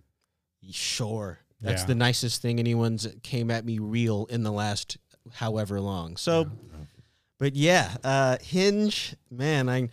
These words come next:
Speaker 1: now looking at the name more, kinda almost sounds like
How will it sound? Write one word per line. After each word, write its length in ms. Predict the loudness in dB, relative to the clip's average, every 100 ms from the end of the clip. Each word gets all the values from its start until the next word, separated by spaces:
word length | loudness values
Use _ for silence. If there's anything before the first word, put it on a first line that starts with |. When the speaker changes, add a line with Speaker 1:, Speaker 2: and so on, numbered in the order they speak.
| -10 -20 _ _ _
Speaker 1:
now 420 | -6 0 4 6 6
looking 360 | 4 2 0
at 120 | 2
the 80 | 2
name 380 | 4 4 4 4
more, 520 | 4 4 2 0 -4 -4
kinda 260 | -4 -2 -2 -2
almost 360 | 0 0 0 0
sounds 380 | 0 2 2 0
like 320 | -2 -2 -8